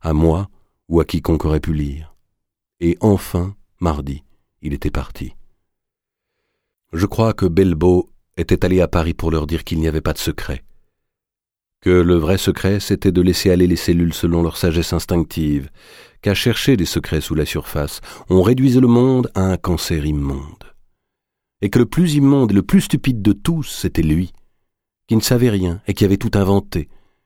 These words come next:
Et cela devait lui coûter beaucoup, mais il avait désormais accepté depuis trop de temps l'idée d'être un lâche,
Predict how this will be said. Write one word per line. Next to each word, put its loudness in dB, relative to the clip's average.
Et 4
cela 4
devait 2
lui 2
coûter 2
beaucoup, 2
mais 4
il 2
avait 4
désormais 4
accepté 2
depuis -4
trop 0
de 2
temps -2
l'idée 2
d'être 0
un 2
lâche, 0